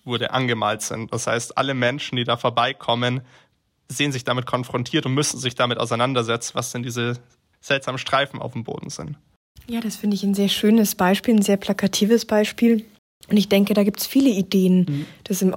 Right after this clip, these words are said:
Speaker 2: öffentlichen Raum sichtbar zu machen. Und ich denke auch viele Kreativität in der Stadtgesellschaft, die wir da abrufen
Speaker 1: Mhm.
Speaker 2: könnten. Also ein sehr wichtiger Punkt. Genau, kommen wir vielleicht nochmal zum Schluss zu einer eurer Forderungen aus dem verkehrspolitischen Bereich.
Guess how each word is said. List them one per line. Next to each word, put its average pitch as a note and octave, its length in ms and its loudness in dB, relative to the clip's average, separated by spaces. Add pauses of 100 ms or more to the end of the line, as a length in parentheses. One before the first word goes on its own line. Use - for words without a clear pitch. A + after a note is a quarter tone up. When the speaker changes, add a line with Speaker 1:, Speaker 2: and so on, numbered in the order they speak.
(100)
Speaker 2:
öffentlichen F#3+ 460 2
Raum F#3 220 4
sichtbar F#3 440 -2
zu - 160 -2
machen. F#3 320 0
Und F#3 100 4
ich F3+ 120 -2
denke F#3+ 280 0
auch F#3+ 100 -6
viele G3+ 360 2 (260)
Kreativität G#3+ 720 4
in G3 100 2
der F#3+ 100 4
Stadtgesellschaft, G3 880 0
die G3 120 2
wir F#3+ 60 2
da F3+ 120 2
abrufen F#3 720 0
Speaker 1:
Mhm. - 200 -6
Speaker 2:
könnten. D#3 500 0 (500)
Also F#3 240 2
ein F#3 160 6
sehr F#3 180 4
wichtiger G3+ 340 0
Punkt. - 460 -2 (320)
Genau, F#3+ 320 6
kommen G#3 240 2
wir A#3 80 4
vielleicht G3+ 340 2
nochmal G3 240 4 (200)
zum F#3 220 2
Schluss G#3 460 2
zu - 180 -2
einer G3 400 4
eurer G3 200 0
Forderungen F#3+ 560 0
aus F#3 140 -4
dem F#3 160 2
verkehrspolitischen A3+ 1040 -2
Bereich. G#3+ 540 2